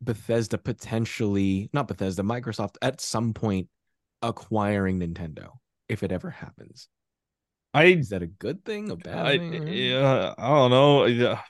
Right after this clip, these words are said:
Speaker 2: Master Chief and Smash? Question mark?
Speaker 1: <laughs>
Speaker 2: No, I'm just kidding. It's, it's not gonna happen. I just feel like Nintendo has, like,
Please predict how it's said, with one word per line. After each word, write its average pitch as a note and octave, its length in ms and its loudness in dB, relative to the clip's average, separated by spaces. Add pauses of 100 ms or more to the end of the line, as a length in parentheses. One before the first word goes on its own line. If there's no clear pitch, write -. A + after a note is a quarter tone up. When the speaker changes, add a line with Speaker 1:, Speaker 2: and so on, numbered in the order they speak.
(200)
Speaker 2:
Master B2 360 0
Chief C#3 300 0
and C#3 140 0
Smash? D#3+ 800 4
Question D#3+ 340 2
mark? F3 280 2
Speaker 1:
<laughs> - 40 -6
Speaker 2:
No, B2 160 2
I'm A#2+ 260 2
just A2 180 -6
kidding. G2 200 -2 (320)
It's, F#3 320 6
it's E3 420 2
not F3+ 280 4
gonna B2+ 240 4
happen. A2+ 440 0
I B2 160 2
just C3+ 200 0
feel D3 160 6
like C3+ 160 6
Nintendo B2+ 420 2
has, A#2 300 0 (500)
like, A2 260 2